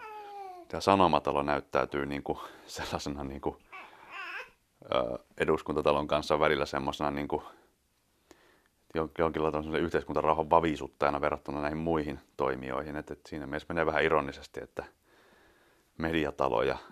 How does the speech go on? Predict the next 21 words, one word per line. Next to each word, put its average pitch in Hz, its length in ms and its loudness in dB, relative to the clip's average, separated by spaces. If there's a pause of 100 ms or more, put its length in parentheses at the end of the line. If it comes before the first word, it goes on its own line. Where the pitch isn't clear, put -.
(1120)
ö, 73 180 4 (100)
parlamenttitalo 71 960 2
on 67 120 -4
sitten 69 340 -8
näitä, 73 260 -2
niinku, 71 380 -4 (920)
vaikeampia 80 640 0 (960)
paikkoja 73 500 6
sitten 73 340 -2
niinku 73 260 0 (140)
ymmärtää, 73 540 -2
että 71 200 -10
se, - 160 -6 (400)
tavallaan 76 300 -4
se 78 140 -6
heidän, 76 260 2
heidän 85 300 4
tehtävänsä 69 600 0
on 73 100 -2
sitten - 300 -12
tavallaan 71 400 -6